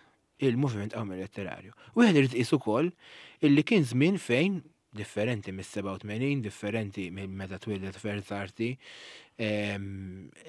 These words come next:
il-ħajja soċjali kienet totalment differenti milli hija llum. Fej, bażikament, anka, eh, eh,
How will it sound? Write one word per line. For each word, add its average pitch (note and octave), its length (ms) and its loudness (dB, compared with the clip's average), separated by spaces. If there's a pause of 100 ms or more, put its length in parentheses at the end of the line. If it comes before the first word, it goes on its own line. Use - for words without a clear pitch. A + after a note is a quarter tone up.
(120)
il-ħajja B2+ 340 -4
soċjali A2+ 300 -6
kienet G2+ 200 -10
totalment A#2 520 -4
differenti F#2+ 580 -6
milli F#2 320 -6
hija B2 180 0
llum. D#3 300 4 (1600)
Fej, G#2+ 240 -2
bażikament, C3+ 800 2 (100)
anka, A#2+ 400 2
eh, A2+ 300 -2
eh, C3 240 0